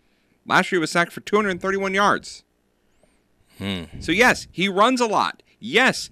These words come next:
Speaker 1: he was great last year, but was it a year?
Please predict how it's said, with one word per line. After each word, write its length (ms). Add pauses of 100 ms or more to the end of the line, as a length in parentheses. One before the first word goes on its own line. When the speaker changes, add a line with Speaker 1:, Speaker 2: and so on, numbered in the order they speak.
Speaker 1:
he 560
was 360
great 340
last 400
year, 200 (440)
but 260
was 300
it 140
a 100
year? 480